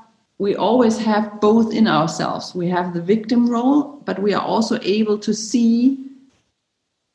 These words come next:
the perpetrator's side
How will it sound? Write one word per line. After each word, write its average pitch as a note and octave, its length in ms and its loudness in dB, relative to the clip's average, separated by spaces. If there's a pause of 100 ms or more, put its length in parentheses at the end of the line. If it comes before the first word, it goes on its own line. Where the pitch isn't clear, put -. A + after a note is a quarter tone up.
the F3+ 140 -4
perpetrator's E3+ 1300 -2 (520)
side C3+ 500 0